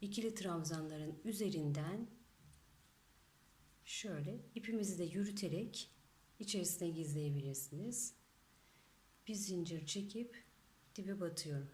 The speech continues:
şu kısma. Her birine bir adet ikili tra-, şey, e, sık iğne uyguluyoruz.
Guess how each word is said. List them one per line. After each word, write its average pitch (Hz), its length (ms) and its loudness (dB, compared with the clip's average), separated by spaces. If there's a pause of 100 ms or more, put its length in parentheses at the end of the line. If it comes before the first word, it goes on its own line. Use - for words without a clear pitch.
şu 147 340 -10
kısma. - 440 -6 (1300)
Her 247 360 0
birine 175 560 2 (540)
bir 220 320 0
adet 175 580 -2 (2000)
ikili 202 300 0
tra-, 196 380 -2
şey, 151 360 2
e, 147 400 4
sık 220 380 4
iğne 151 260 4
uyguluyoruz. 131 840 -2